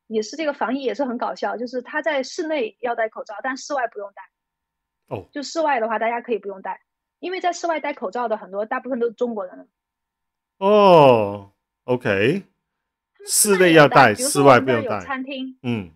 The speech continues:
Speaker 2: 好，请说。
Speaker 1: 对，我们有餐厅，餐厅你吃饭你肯定要取口罩的，就餐厅它里面也是很多人在里面吃饭，但他也是不戴，
Speaker 2: 嗯。
Speaker 1: 但他如果要进入什么教室啊、图书馆啊，这些是要戴的。
Speaker 2: 所以现在是室内也戴，室外也戴，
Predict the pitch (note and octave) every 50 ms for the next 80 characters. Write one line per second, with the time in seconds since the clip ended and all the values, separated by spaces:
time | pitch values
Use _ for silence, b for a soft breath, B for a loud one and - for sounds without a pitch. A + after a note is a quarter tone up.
0 | D#2+ _ _ _ - F#2+ F2+ F2+ - - G2+ G2 F2+ A2+ A2+ A2+ E4+ D#4 C#4 A#4+
1 | - A3+ C#4+ F4 E4+ B3+ A3+ - - D4+ D4 D4 D#4+ D4 D#4 D4+ - - F#4 F#4
2 | F4+ G4 G4+ F#4+ D#4+ B3 A3 - - D#4 F4+ E4 C#4 B3+ C#4+ C4+ B3 A#3 A3 B3+
3 | C#4+ C4+ A#3+ - _ _ - - A#3 B3 B3 G3 G3 G#3+ G#3+ G#3 G3 F#3+ F#3+ G3+
4 | _ _ _ _ _ _ E4 D4 B3+ - - E4+ E4+ F4 D#4 F4 F4 F4 D4 _
5 | D#4 D#4+ D#4 A#3 G#3 G#3 A#3 B3 A#3 G#3 G3 - C4+ - - A3 G3+ G#3+ B3+ A#3+
6 | A3+ A3 A3+ A#3+ A#3 A3 G3 G3 F#3+ F#3 - - G#3 G#3 G#3+ G3+ F#3 - _ _
7 | _ _ _ - C4+ B3+ C#4 D4+ C4+ A3+ G#3+ - A3+ - G3+ - A#3 A3 G3 -
8 | - _ _ D#4 D4+ D4 D#4+ D#4+ C#4 C4+ C#4+ C#4+ B3+ B3+ A#3+ A#3 A#3+ - D4+ C#4
9 | C4+ B3+ C4 B3 A3+ A3+ G#3+ G#3 G#3 G#3 - C#4+ B3+ A#3 A#3 A3+ - - B3 A3
10 | G#3 G3+ G3+ G3 F#3+ - _ _ _ _ _ _ - A3+ A3 C4+ C4 C4 G3+ G3+
11 | G3 G3+ G3+ G3+ G3+ G#3 A3 _ C4 B3 B3+ B3 - C#4 A3+ A#3 A3+ A3 G3+ F#3+
12 | - - _ _ _ _ _ _ _ _ _ _ _ _ _ _ _ _ _ _
13 | _ _ _ _ _ _ _ _ - - B3+ B3+ F#3 D3 D3 - A#3+ A3 G#3 -
14 | - F#3+ E3+ D3+ - G3 F3 C#3+ C3 - - F#3+ F3+ F3+ F3+ D#3+ B2 A2+ A2 A2
15 | G#2 F#2 - B2 A2+ G2 F2 - - - - D#3+ D#3+ E3 D#3+ E3 D3 A#2+ G2+ G2+
16 | G2 F2+ F2 - A#2 G2+ F#2 E2